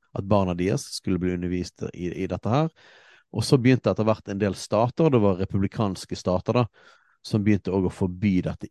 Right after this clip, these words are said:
i skolesystemet, eh, hos seg. Eh, dette ble jo da <laughs> måten dette ble dekket i norske medier. Men jeg, jeg, jeg har generelt s-, tillit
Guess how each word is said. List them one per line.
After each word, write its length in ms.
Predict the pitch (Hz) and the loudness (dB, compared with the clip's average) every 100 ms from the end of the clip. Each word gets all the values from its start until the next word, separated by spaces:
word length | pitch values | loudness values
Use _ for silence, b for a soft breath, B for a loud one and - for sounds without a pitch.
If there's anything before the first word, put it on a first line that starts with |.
| 101 | -8
i 160 | 87 | -8
skolesystemet, 1120 | - - 87 90 98 - - - 64 64 55 - _ B B B | -10 -8 -4 -2 -2 -2 -8 -10 -10 -10 -16 -20 _ B B B
eh, 1500 | 101 92 87 82 82 64 62 - _ _ _ _ _ _ 92 - | -6 -4 -2 -4 -6 -10 -14 -18 _ _ _ _ _ _ -8 -2
hos 180 | 107 - | -2 2
seg. 320 | 135 175 185 - b b b b b b - | 2 2 -2 -12 b b b b b b -2
Eh, 400 | 107 104 101 90 | 2 4 4 2
dette 340 | - 107 - | -2 -4 -2
ble 220 | 104 123 117 | 2 6 6
jo 80 | |
da 320 | 104 107 95 - _ _ | 6 4 4 -2 _ _
<laughs> 420 | - - - 117 107 | -18 -12 -8 -8 -8
måten 480 | 101 95 101 - 95 | -4 -4 -4 -6 -6
dette 160 | 104 | -4
ble 160 | 95 85 | -4 -4
dekket 380 | 95 - 98 92 | -8 -10 -8 -8
i 100 | 85 | -8
norske 240 | - 95 | -8 -8
medier. 400 | 92 85 85 98 - b b b b b b _ _ _ _ _ _ | -6 -6 -6 -8 -10 b b b b b b _ _ _ _ _ _
Men 240 | 110 104 113 | -2 2 2
jeg, 100 | 117 | 0
jeg, 240 | 113 104 - - B - | -2 -4 -6 -12 B 0
jeg 80 | 127 | 4
har 100 | 131 | 4
generelt 480 | - 117 110 113 107 | 4 0 2 0 -2
s-, 460 | - 107 101 101 | -6 -6 -4 -6
tillit 480 | - 107 101 104 - | -4 0 2 0 -2